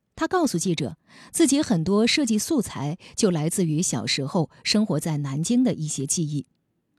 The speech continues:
在曹雪的心目当中，南京是很高级的雅。这座城市的特质是一座骑在长江上的城市，兼顾南北文化的特征。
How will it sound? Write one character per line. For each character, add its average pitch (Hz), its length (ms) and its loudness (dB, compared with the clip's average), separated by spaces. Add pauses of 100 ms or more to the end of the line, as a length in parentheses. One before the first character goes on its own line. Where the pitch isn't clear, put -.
(320)
在 285 180 6
曹 240 180 4
雪 240 140 4
的 170 100 2
心 214 160 2
目 208 140 4
当 190 200 2
中， 214 260 4 (240)
南 170 140 2
京 190 240 2
是 196 120 0
很 120 320 -4
高 208 240 0
级 - 160 -2
的 147 140 -4
雅。 135 180 -10 (760)
这 302 140 4
座 254 140 6
城 190 220 0
市 214 120 2
的 165 140 0
特 220 220 0
质 147 220 -4 (300)
是 - 180 4
一 165 140 2
座 156 240 0
骑 - 180 -4
在 160 180 0
长 147 340 -4
江 247 200 2
上 226 220 0
的 135 100 -6
城 135 240 -6
市， 147 220 -2 (460)
兼 349 260 4
顾 262 320 6
南 175 280 2
北 156 200 0
文 147 220 -4
化 185 180 -2
的 131 120 -6
特 151 200 -4
征。 180 220 0